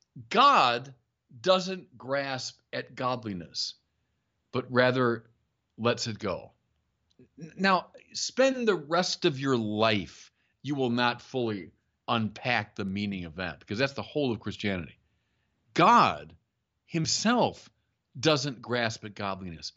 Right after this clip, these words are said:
So how come we're doing it? See, that's the whole problem. Rather, Paul says, he, Christ, emptied himself and took the form of a slave.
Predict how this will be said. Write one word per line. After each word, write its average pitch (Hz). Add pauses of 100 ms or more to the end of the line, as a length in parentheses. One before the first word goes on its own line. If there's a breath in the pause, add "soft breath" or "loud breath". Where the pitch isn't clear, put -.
So -
how 110
come 107
we're 107
doing 90
it? -
See, 80
that's 104
the 110
whole 104
problem. 113 (1900)
Rather, 139
Paul 139
says, 113 (100)
he, 107
Christ, 95 (1120)
emptied 170
himself 120 (880)
and 117
took 170
the 139
form 123
of 107
a 95
slave. 80